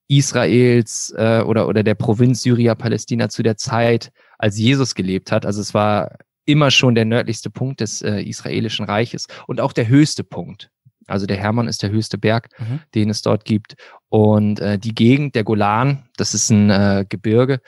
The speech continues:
Speaker 1: das ist auch so ein bisschen der Brotkorb des Landes. Also da sind wahnsinnig viele Weinhänge, äh, Pfirsichplantagen und so weiter. Eine unheimlich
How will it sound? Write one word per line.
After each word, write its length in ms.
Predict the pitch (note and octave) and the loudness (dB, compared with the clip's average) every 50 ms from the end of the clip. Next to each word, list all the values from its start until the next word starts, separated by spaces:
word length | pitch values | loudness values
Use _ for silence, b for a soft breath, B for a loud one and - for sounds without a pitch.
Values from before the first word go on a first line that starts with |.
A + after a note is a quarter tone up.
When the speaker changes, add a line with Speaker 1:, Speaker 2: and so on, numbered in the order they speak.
| B B B B B B B _ | B B B B B B B _
Speaker 1:
das 400 | - A2+ G#2+ A2+ - - - - | -2 -2 -2 -2 -4 -10 -12 -12
ist 200 | - A#2+ A#2+ - | -10 -10 -8 -6
auch 140 | C#3+ - A#2+ | -6 -6 -6
so 100 | - - | -4 -2
ein 60 | C3 | -2
bisschen 260 | A#2+ B2+ - - C3+ A#2+ | -2 -2 -2 -2 -2 -2
der 80 | A#2+ | -2
Brotkorb 720 | G#2 G2+ A2 A2+ B2+ C3+ - - - A2 G2+ G2 G2 - | -2 -2 -2 -2 -2 -2 -2 -6 -6 -4 -2 -2 -2 -2
des 220 | - G#2 - - - | -6 -8 -8 -6 -6
Landes. 360 | G2+ G2+ G2 G2 F#2+ F#2 - | -6 -6 -6 -6 -8 -10 -10
Also 200 | F2 G2 F#2 G2 | -10 -10 -10 -10
da 140 | F#2+ G2 F#2+ | -10 -10 -10
sind 220 | G2 G2 F2 D#2+ | -10 -10 -10 -6
wahnsinnig 580 | G2+ G2 G#2 G#2+ A#2 A#2 G#2+ G#2+ G#2+ G#2+ G#2+ - | -4 0 0 0 0 0 0 -2 -4 -6 -6 -8
viele 580 | - - A#2 A2 A2 G#2+ G#2 G#2 G2+ F2+ F#2+ | -6 -2 0 0 2 0 0 -2 -4 -4 -4
Weinhänge, 1160 | G2 F#2+ G2 A2 A#2 A#2 G#2+ G#2 G#2+ A2 A2 A2 G#2 G#2 G#2 G#2 F#2+ C#2+ G2+ G2+ F#2+ F2 F#2+ - | -2 0 0 2 0 0 -2 -2 -2 -2 -2 -2 -2 -4 -4 -6 -6 -8 -8 -10 -10 -10 -12 -12
äh, 100 | C#2+ B1+ - - - - - - | -12 -14 -16 -18 -20 -20 -20 -20
Pfirsichplantagen 1400 | - - - B2+ B2 A#2 G#2+ A#2 A2+ - - A2 G2+ A2 G2+ - - G#2 G#2+ G#2+ A2 G#2 G#2+ A2 G#2+ G2+ G2 | -10 -2 2 4 4 4 2 0 -4 -4 -4 -2 -2 -2 -2 -4 -4 -2 -2 0 0 -2 -2 -4 -4 -4 -6
und 200 | - D2 G#2+ G#2 | -4 -4 -4 -4
so 120 | - A2 G2 | -4 -2 -2
weiter. 280 | G#2 G#2 G#2 G#2 - | 0 0 0 0 0
Eine 140 | G#2+ A2 A2+ | 0 0 2
unheimlich 560 | - C3+ C3+ C#3 C#3 C3+ C3 B2 A2+ - - | 2 2 2 2 0 -2 -4 -6 -10 -12 -20